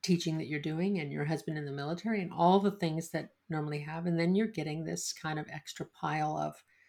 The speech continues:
judgment and scolding and, um, th-,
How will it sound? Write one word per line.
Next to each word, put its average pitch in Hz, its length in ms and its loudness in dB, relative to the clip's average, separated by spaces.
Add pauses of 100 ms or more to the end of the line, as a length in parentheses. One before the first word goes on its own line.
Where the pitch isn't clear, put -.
(520)
judgment 170 520 2
and 151 160 -6
scolding 151 600 0
and, 170 280 -8 (540)
um, 147 340 -6 (880)
th-, 208 120 -10